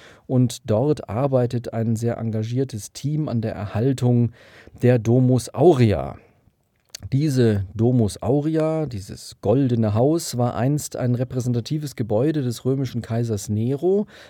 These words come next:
also aus der Zeit siebenunddreißig bis achtundsechzig nach Christus. Ähm, Kaiser war er ab vierundfünfzig nach Christus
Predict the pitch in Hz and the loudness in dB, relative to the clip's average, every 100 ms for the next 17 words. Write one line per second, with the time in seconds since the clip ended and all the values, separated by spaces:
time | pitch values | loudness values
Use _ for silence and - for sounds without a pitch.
0 | - 117 117 117 117 - 107 - 110 123 | -10 -4 -2 -2 -2 -4 -6 -2 -2 -2
1 | - 127 127 107 110 123 123 - 113 - | -4 -2 -2 -2 -4 -4 -8 -10 -12 -10
2 | 110 - 110 123 - 113 104 90 - 190 | -12 -10 -4 -4 -6 -10 -8 -10 -4 -2
3 | 190 196 175 - - - - - - 127 | 0 0 -2 -4 -16 -20 -20 -14 -2 2
4 | 123 117 113 135 135 123 120 117 - - | 4 2 2 2 2 2 0 -2 -6 -6
5 | 127 113 156 180 - 135 135 131 - 139 | -4 -2 0 -2 -4 -4 -2 -4 -2 -4
6 | 135 135 131 | -2 -4 -4